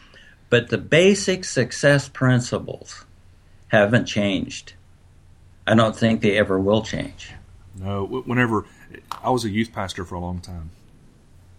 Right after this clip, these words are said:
Speaker 2: and I, you know, was part-time, was on staff at a church, but church wasn't big enough to pay me, so, you know, I had a sales job also, and,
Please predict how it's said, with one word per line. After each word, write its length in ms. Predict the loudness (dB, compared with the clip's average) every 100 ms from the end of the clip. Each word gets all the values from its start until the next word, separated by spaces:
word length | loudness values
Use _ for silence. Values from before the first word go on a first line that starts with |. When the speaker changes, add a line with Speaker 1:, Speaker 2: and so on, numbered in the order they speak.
| -20 -20 -12
Speaker 2:
and 340 | -6 -6 -6 -10 -18 -20 -20 -20 -20 _ _ -6
I, 280 | -6 -6 -12 -18 -20 _ _ _ _ -12
you 180 | -8 -6
know, 60 |
was 160 | -6 -4
part-time, 480 | 4 4 4 -2 -2
was 100 | -2
on 80 |
staff 340 | -2 0 0 -2
at 60 |
a 60 | -6
church, 560 | -4 -4 -4 -6 -8 -4
but 180 | -4 -6 -20 -20 -18 -4
church 260 | -2 0
wasn't 180 | 0 0
big 100 | 0
enough 200 | 0 -4
to 80 | -4
pay 200 | -2 0
me, 160 | 0
so, 320 | 0 -2 -4 -6
you 80 | -6
know, 160 | -6 -4
I 80 |
had 140 | -2 -2
a 100 | -4 -8
sales 360 | -2 2 2 0
job 300 | -4 -6 -10 -20 -20 -18 -8
also, 480 | -6 -4 -8 -8 -14 -20 -20 -20 -10
and, 480 | -6 -4 -4 -6 -8